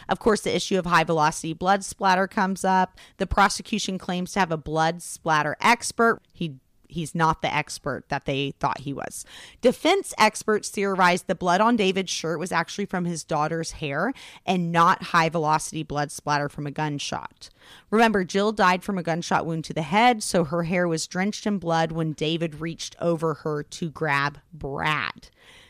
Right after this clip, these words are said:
The defense team actually brought a wig into the courtroom and showed how by running shirts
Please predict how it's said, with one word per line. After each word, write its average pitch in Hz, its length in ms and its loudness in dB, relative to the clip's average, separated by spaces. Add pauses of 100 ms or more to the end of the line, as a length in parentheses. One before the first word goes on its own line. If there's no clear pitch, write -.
(120)
The 185 200 0
defense 320 500 -2
team 226 220 0
actually 202 340 -2
brought 170 320 2
a 185 60 0
wig 170 300 0
into 170 260 -6
the 180 80 -4
courtroom 165 500 -4
and 160 160 -6
showed 160 280 -4
how 156 180 0
by 147 180 -2
running 156 420 -6
shirts - 540 -6